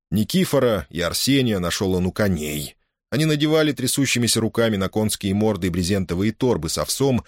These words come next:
чтобы кони не вздумали ржать. "Ну, молитесь Богу, чтобы пронесло", — сказал он сыновьям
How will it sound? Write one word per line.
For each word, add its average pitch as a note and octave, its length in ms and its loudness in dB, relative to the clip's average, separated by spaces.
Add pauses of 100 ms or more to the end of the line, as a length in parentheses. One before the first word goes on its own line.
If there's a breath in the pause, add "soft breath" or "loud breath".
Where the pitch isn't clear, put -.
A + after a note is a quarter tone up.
(120 soft breath)
чтобы G#2 260 -2
кони G#2+ 280 0
не G2 100 0
вздумали E2+ 400 -2
ржать. D2+ 640 -4 (1200 loud breath)
"Ну, G#2 360 2 (160 loud breath)
молитесь A2+ 480 2
Богу, C3+ 360 2
чтобы A#2 300 0
пронесло", — A#2+ 800 2 (180)
сказал F2+ 400 0
он F#2+ 100 0
сыновьям A2 680 0